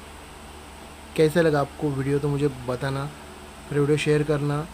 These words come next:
like करना और मेरे channel को ज़रूर subscribe करना। ये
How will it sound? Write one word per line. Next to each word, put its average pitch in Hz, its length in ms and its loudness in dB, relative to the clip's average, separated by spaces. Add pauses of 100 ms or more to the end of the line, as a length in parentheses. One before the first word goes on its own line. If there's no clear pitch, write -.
(180)
like 131 260 -2
करना 143 280 2
और 143 80 2
मेरे 143 200 0
channel 143 260 0
को 151 140 2
ज़रूर 147 360 2
subscribe 147 600 -2
करना। 120 300 -4 (1700)
ये 151 100 2